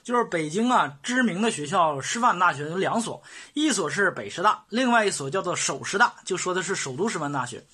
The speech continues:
啥叫二零一七年全体干呢？就是二零一七年评双一流的时候，这俩学校呢，双双入选。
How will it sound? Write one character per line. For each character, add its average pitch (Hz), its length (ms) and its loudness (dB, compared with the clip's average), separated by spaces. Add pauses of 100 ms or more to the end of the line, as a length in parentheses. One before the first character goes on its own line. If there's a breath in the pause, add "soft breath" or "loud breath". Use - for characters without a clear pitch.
(520 loud breath)
啥 226 160 4
叫 269 120 6
二 269 160 8
零 262 140 2
一 262 80 2
七 240 140 2
年 240 160 4
全 233 260 0
体 208 160 2
干 185 220 4
呢？ 160 100 -4
就 170 80 -4
是 - 60 -2
二 247 140 6
零 247 120 0
一 277 80 0
七 262 180 0
年 240 200 2
评 247 180 0
双 269 240 2
一 269 60 0
流 185 180 0
的 277 100 2
时 156 140 -4
候， 143 220 -2 (340 loud breath)
这 294 140 -2
俩 165 160 2
学 156 140 -4
校 202 160 2
呢， 165 100 0
双 254 260 0
双 247 140 2
入 269 120 -2
选。 - 240 -4